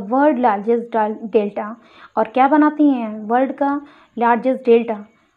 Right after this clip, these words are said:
सुंदरवन डेल्टा। अगर मैं आपसे पूछे वर्ल्ड लार्जेस्ट डेल्टा, name of the world largest delta, सुंदरवन डेल्टा। Life in the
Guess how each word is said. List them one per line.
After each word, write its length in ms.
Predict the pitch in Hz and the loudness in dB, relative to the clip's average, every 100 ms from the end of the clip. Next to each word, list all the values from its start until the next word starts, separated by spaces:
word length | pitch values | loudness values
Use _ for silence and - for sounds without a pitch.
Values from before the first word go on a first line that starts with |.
| _ _ _ _ - | _ _ _ _ -2
सुंदरवन 480 | 240 233 233 285 285 | 0 2 2 0 0
डेल्टा। 340 | 240 220 220 | -2 -4 -6
अगर 140 | 220 | -4
मैं 100 | 240 | -2
आपसे 200 | 240 240 | -2 -4
पूछे 340 | 285 294 294 302 | -2 -2 -2 -4
वर्ल्ड 320 | 233 254 269 | 0 0 2
लार्जेस्ट 400 | 269 254 233 262 | 2 0 -2 -2
डेल्टा, 260 | 254 233 254 | 0 0 0
name 260 | 247 262 269 | 0 0 0
of 140 | 240 | 0
the 100 | 240 220 | -2 0
world 220 | 240 262 | 0 0
largest 380 | 254 233 247 240 | -2 -2 -4 -2
delta, 300 | 233 233 254 320 - | 0 0 -4 -8 -8
सुंदरवन 440 | 226 220 220 277 320 - _ _ _ - | -6 -2 -2 -2 -4 -12 _ _ _ -6
डेल्टा। 380 | 208 180 - - _ _ _ _ - - - - - 220 | -4 -4 -10 -18 _ _ _ _ -20 -20 -20 -20 -10 -2
Life 320 | 226 262 330 311 | 2 2 2 4
in 120 | 294 | 4
the 100 | 277 | 4